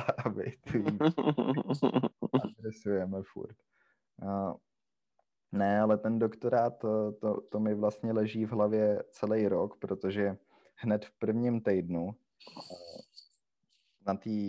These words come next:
Speaker 1: fakultě, kde jsem, eh, tak nám řekli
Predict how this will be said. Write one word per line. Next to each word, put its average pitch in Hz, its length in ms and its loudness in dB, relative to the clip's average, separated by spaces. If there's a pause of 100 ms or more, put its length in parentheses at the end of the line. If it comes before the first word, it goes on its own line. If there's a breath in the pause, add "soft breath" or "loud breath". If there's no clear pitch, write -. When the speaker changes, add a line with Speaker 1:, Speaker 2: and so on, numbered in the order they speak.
(300)
Speaker 1:
fakultě, 101 600 -2
kde 92 200 0
jsem, 90 400 -6
eh, - 720 -10
tak 101 220 -4
nám 98 220 -2
řekli 95 600 -4